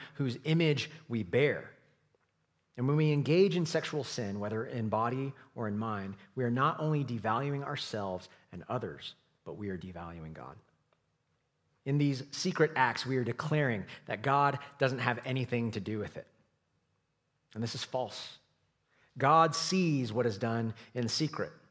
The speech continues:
He cares about what we do with our bodies. Remember, he made us as very good. And so when we deny his design,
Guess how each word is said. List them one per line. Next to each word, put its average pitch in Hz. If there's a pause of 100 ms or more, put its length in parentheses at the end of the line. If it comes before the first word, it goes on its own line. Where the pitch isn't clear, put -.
(380)
He 175
cares 175
about 127
what 139
we 143
do 127
with 123
our 107
bodies. 113 (540)
Remember, 135
he -
made 143
us 143
as 117
very 120 (280)
good. 117 (920)
And 120
so 143
when 139
we 139
deny 123
his 156
design, 85